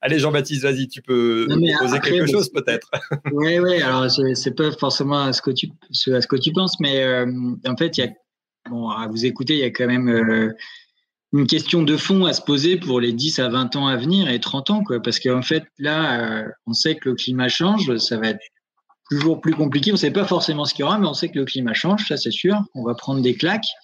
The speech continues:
Speaker 2: euh, que les santé, euh, des exploitations n'est pas forcément, euh, mirobolante suivant les contextes des uns des autres. Euh, et donc on peut continuer, et c'est bien, hein, de, d'essayer de trouver des solutions en,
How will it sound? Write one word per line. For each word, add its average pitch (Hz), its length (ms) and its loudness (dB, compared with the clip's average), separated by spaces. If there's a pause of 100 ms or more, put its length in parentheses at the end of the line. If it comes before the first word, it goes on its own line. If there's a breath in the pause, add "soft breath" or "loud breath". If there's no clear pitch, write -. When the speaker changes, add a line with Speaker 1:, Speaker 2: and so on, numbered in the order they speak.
(640 loud breath)
Speaker 2:
euh, 127 180 -2
que 113 140 -6
les 135 60 2
santé, 151 560 0
euh, 127 80 2
des 123 180 2
exploitations 139 640 0
n'est 123 120 2
pas 143 140 -2
forcément, 139 640 0
euh, - 20 4
mirobolante 131 640 2
suivant 123 300 0
les 117 120 2
contextes 123 440 0
des 117 160 -2
uns 123 100 2
des 117 200 2
autres. 214 220 0 (720 soft breath)
Euh, 131 920 2 (300)
et 147 100 0
donc 180 220 2
on 180 80 2
peut 175 160 2 (420)
continuer, 180 600 2
et 131 40 0
c'est 127 240 -2
bien, 151 280 0
hein, 135 220 0
de, 120 200 0
d'essayer 131 260 -2
de 127 40 -6
trouver 139 300 0
des 147 120 0
solutions 139 600 0 (240)
en, 135 220 0